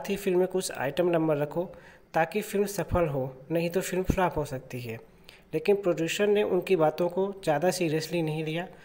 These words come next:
फिर भी फिल्म सुपरहिट रही। अब झुंड फिल्म की रि-, रिलीज के बाद एक बार फिर वह खोसला का घोंसला का सीक-, सीक्वल बनाने की तैयारी कर रही हैं। मिली जानकारी के अनुसार फिल्म के sequel में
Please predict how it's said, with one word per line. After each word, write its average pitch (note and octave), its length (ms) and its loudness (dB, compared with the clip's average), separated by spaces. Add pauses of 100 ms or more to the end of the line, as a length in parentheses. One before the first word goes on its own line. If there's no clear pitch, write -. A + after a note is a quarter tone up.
(200)
फिर F#3 200 0
भी F3+ 120 -4
फिल्म F#3+ 240 -2
सुपरहिट D#3+ 560 0
रही। B2+ 280 -6 (440)
अब D#3+ 140 2
झुंड G#3 340 4
फिल्म F#3+ 260 4
की G3+ 160 0
रि-, E3 520 0
रिलीज F3 420 4
के F3+ 140 0
बाद D#3 200 6
एक D#3+ 160 2
बार F3 120 4
फिर F#3+ 180 2
वह F#3+ 120 0
खोसला E3+ 420 -2
का F3 140 -2
घोंसला D#3 400 -4
का E3+ 120 -4
सीक-, - 540 -10
सीक्वल F3+ 440 -4
बनाने D3 340 0
की D3+ 140 -8
तैयारी C#3 340 -2
कर C3+ 220 -4
रही A#2+ 180 -4
हैं। A2 220 -10 (540)
मिली E3 200 4
जानकारी E3+ 480 0
के D#3+ 140 -4
अनुसार E3 460 -2 (500)
फिल्म F#3 300 2
के F#3+ 140 0
sequel E3+ 420 0
में F#3+ 180 2